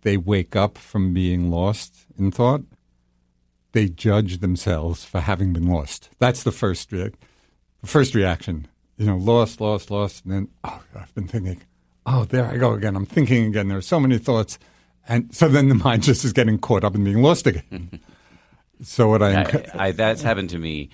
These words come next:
Speaker 1: <laughs>
Speaker 2: seventy-five million
Speaker 1: Yeah,
Speaker 2: times.
Speaker 1: exactly. It's common. I, it's,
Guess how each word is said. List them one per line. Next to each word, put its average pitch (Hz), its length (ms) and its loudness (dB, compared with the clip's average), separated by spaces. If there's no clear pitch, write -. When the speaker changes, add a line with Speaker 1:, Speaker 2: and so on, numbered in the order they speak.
Speaker 1:
<laughs> - 220 -12
Speaker 2:
seventy-five 78 840 -2
million 117 300 -2
Speaker 1:
Yeah, 131 60 2
Speaker 2:
times. 120 120 -2
Speaker 1:
exactly. 143 480 0
It's 131 160 -4
common. 135 400 -2
I, 95 160 -2
it's, - 380 -12